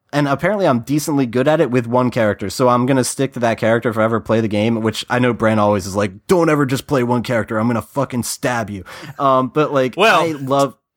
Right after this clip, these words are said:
Speaker 2: to
Speaker 1: What?
Speaker 2: be fair, you have to say what character it is so the audience
Speaker 1: All right.
Speaker 2: can know.
Speaker 1: And now they're gonna all be mad at me and judge
Speaker 2: Yes.
Speaker 1: me. But it's, well, that's the thing.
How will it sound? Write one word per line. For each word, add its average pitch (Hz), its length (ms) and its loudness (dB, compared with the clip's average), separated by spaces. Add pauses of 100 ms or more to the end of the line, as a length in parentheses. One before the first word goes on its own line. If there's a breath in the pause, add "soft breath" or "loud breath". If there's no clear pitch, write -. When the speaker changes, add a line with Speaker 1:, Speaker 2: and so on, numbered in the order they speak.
Speaker 2:
to 196 140 -2
Speaker 1:
What? 120 120 2
Speaker 2:
be 98 60 -8
fair, 160 320 2 (120)
you 160 120 -4
have 160 220 -2
to 170 80 -6
say 147 260 -2
what 135 280 -10
character 127 460 -4
it 135 120 -8
is 147 240 -2
so 135 100 -8
the 120 160 -14
audience 120 220 -6
Speaker 1:
All 170 80 4
right. 147 100 2
Speaker 2:
can 156 140 -8
know. 123 340 -6 (380)
Speaker 1:
And 160 160 0
now 147 160 4
they're 127 160 0
gonna 120 180 0
all 110 120 0
be 123 140 -4
mad 131 240 -2
at 110 80 -6
me 110 140 -4
and 110 120 -4
judge 139 280 0
Speaker 2:
Yes. 98 160 -2
Speaker 1:
me. - 40 -20 (180 loud breath)
But 165 100 2
it's, 160 340 -2
well, 220 140 2
that's 233 160 2
the 233 80 -2
thing. 208 240 0